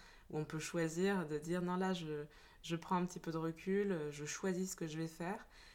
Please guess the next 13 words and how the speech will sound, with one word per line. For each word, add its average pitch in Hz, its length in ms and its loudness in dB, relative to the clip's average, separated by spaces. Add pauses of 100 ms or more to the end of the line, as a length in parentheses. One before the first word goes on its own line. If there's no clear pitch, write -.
(120)
eh 151 80 -2
ben, 175 140 4
c'est 180 280 -2
le 170 160 0
moment 156 520 0 (140)
où, 180 320 0
euh, 143 220 0
il 143 80 -8
y 170 60 2
a 170 40 2
la 160 160 0
stimulation 160 540 -4
extérieure, 156 640 -4